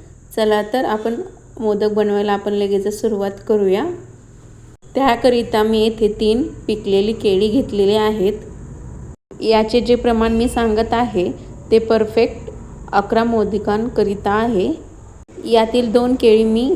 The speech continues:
साईडला काढली. सध्या मी येथे एकच केळं हे वापरत आहे. नंतर हे केळी मी सोलून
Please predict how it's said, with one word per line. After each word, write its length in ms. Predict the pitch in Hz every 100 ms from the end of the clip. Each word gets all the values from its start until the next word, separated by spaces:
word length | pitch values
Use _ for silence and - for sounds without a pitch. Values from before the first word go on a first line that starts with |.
| -
साईडला 360 | 226 202 220
काढली. 480 | 220 233 208 196 226 320 - - -
सध्या 300 | 220 185 226
मी 140 | 240 247 240
येथे 240 | 226 226 240 240
एकच 420 | 208 - 269 -
केळं 260 | 247 214 202
हे 220 | 233 247 392 -
वापरत 460 | 202 196 202 240 254
आहे. 340 | 247 226 214 370 - - - - - - - - - - - -
नंतर 380 | 220 233 233 254
हे 160 | 269
केळी 340 | 262 247 247 254
मी 200 | 226 233
सोलून 480 | 247 247 220 214